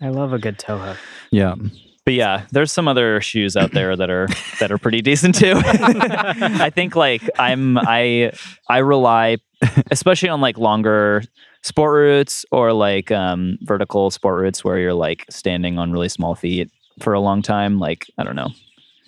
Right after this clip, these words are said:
Speaker 3: There are certain shoes that, that work well for that too.
Speaker 2: Mm-hmm.
Speaker 3: Or cracks. I mean, there are certain shoes that work pretty well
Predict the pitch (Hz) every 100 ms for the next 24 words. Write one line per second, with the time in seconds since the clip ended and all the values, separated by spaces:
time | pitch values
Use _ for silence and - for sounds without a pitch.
0 | _ _ 107 95 - 95 - - - -
1 | 50 - - - - - - - - -
2 | - - - 110 101 85 85 156 143 120
3 | 92 90 - 101 92 92 92 113 113 110
4 | 160 160 147 - 151 127 117 120 113 120
5 | 233 254 220 254 180